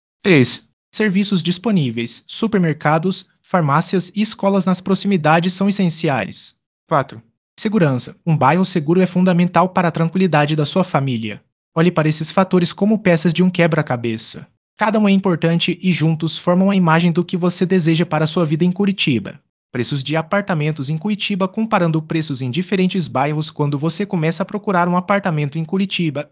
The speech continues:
é crucial entender que os preços podem variar bastante entre os bairros. Aqui está uma tabela que mostra os preços médios de apartamentos em alguns bairros populares.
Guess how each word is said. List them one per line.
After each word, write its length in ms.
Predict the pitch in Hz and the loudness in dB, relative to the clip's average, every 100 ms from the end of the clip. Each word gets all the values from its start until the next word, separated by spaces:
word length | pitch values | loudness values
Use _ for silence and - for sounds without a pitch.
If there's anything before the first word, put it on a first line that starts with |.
| - | -8
é 120 | 151 | -4
crucial 500 | 165 190 - 156 165 | -2 -2 0 0 2
entender 440 | 185 175 151 175 | 0 0 0 0
que 100 | 190 | -2
os 100 | 202 | -6
preços 340 | - 170 165 165 | -2 -4 -4 -6
podem 320 | - 214 202 | -2 -2 0
variar 360 | 190 196 170 | 2 2 0
bastante 520 | 165 170 - 160 160 170 | 0 -4 -2 -4 -4 -4
entre 140 | 165 | -4
os 140 | 160 | -4
bairros. 640 | 123 113 104 101 - - - _ _ - | -2 -2 -2 -8 -12 -14 -16 _ _ -12
Aqui 220 | 165 170 | -4 -2
está 220 | 180 - | -2 0
uma 160 | 190 190 | 0 0
tabela 400 | 180 147 170 175 | -2 -2 0 -2
que 140 | 151 | -2
mostra 360 | 131 143 156 180 | -2 -2 -2 -4
os 120 | - | -4
preços 340 | 175 175 180 | -4 -4 -4
médios 400 | 135 147 156 165 | -2 -2 0 -2
de 100 | 139 | -2
apartamentos 800 | 156 175 214 196 170 151 160 151 | -2 -2 -2 0 -2 -2 -2 -2
em 80 | 160 | -2
alguns 340 | 143 135 190 | -2 -2 -2
bairros 360 | 147 143 151 151 | 0 0 0 -4
populares. 760 | - 214 196 135 110 107 - | -8 -2 2 2 2 -4 -12